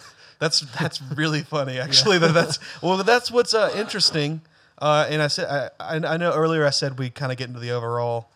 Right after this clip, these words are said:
Speaker 1: a little bit later, and I will dive into that later.
Speaker 2: Yeah.
Speaker 1: But, um, overall, this was pretty varied. Like, it was not, like, they had some, like, I would say, standard kinda nineteen seventy-five fare mixed in there, but there was some stuff in here. I, there was some real, le-, not, like,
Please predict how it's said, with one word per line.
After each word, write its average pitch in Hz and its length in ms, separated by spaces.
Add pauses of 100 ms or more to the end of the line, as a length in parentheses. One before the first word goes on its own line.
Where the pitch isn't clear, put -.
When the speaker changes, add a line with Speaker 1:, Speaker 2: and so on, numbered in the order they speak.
Speaker 1:
a 135 40
little 135 160
bit 117 40
later, 131 200
and 135 80
I 147 140
will 147 100
dive 123 280
into 120 220
that 107 220
later. 113 260 (100)
Speaker 2:
Yeah. 113 240
Speaker 1:
But, 127 240
um, 143 260
overall, 156 720 (320)
this 196 200
was 185 220
pretty 190 380
varied. 117 540 (200)
Like, 135 220
it 143 100
was 147 200
not, 151 380 (540)
like, 143 120
they 190 120
had 214 220
some, 175 240
like, 143 360
I 135 140
would 151 140
say, 131 540 (500)
standard 139 680
kinda 131 240
nineteen 127 400
seventy-five 120 600
fare 127 420 (180)
mixed 139 240
in 143 120
there, 135 180
but 123 160
there 143 120
was 156 100
some 147 140
stuff 139 320
in 135 60
here. 127 160
I, 120 140 (280)
there 156 80
was 165 100
some 143 180
real, 151 220
le-, 135 260
not, 220 220
like, 151 160